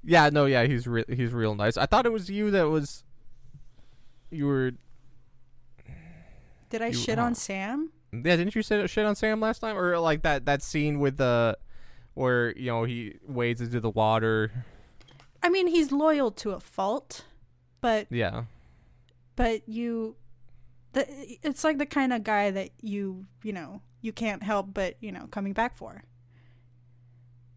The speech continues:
Speaker 1: Yeah.
Speaker 2: Can't
Speaker 1: Yeah.
Speaker 2: help but come back for. Yeah.
Speaker 1: Yeah,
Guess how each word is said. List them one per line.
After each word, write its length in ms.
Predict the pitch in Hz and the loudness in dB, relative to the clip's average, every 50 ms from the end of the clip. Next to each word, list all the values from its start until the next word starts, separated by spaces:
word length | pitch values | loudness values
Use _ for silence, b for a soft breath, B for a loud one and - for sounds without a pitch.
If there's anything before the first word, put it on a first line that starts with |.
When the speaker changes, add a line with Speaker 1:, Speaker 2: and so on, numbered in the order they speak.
| - - - | -20 -20 -10
Speaker 1:
Yeah. 260 | - 123 113 101 95 95 - - - - - - - - - | -4 -2 0 0 0 -2 -6 -10 -18 -20 -20 -20 -20 -20 -16
Speaker 2:
Can't 240 | - - 220 220 - - | -12 -10 -10 -10 -8 -4
Speaker 1:
Yeah. 160 | 131 123 113 107 | -2 0 2 2
Speaker 2:
help 200 | 104 104 - - - - - | 0 -2 -6 -12 -20 -16 -14
but 220 | - 190 - - | -12 -12 -12 -14
come 160 | - - 214 202 | -16 -16 -16 -14
back 220 | 190 175 202 - | -14 -16 -16 -18
for. 120 | - - - - - | -20 -20 -20 -14 -8
Yeah. 260 | - 247 214 - - 190 - - - - - b b b b b b b b b b b b b b - - - | -6 -6 -6 -6 -8 -14 -20 -20 -20 -20 -20 b b b b b b b b b b b b b b -20 -18 -8
Speaker 1:
Yeah, 260 | - 135 117 104 107 | -4 -2 -2 -2 -2